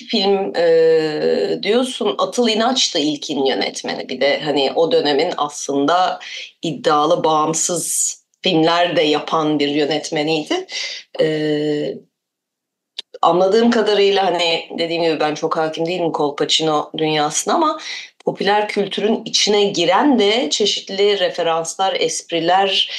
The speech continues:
cümleler geliştirmiş ilk üç film. Ee, üçüncüden beri de bir hayli vakit geçti aslında, sekiz sene olmuş. Ee, yine böyle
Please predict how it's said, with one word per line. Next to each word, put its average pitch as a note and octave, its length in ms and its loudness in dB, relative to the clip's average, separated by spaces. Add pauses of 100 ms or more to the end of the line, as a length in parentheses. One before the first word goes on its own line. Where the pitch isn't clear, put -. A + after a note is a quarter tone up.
(260)
cümleler F#3 580 2
geliştirmiş G3 920 -2
ilk D#3 280 -8
üç - 200 -10
film. D4+ 260 -2 (1120)
Ee, E3+ 400 0
üçüncüden G#3 640 0
beri F#3 160 0
de B3+ 120 0
bir G#3+ 100 0
hayli G#3+ 320 0
vakit F#3+ 300 -4
geçti - 340 0
aslında, C#3 360 -4
sekiz D3+ 300 -4
sene D#3+ 240 0
olmuş. D3 680 -2
Ee, D#3+ 40 2 (560)
yine B3 360 0
böyle F3+ 520 2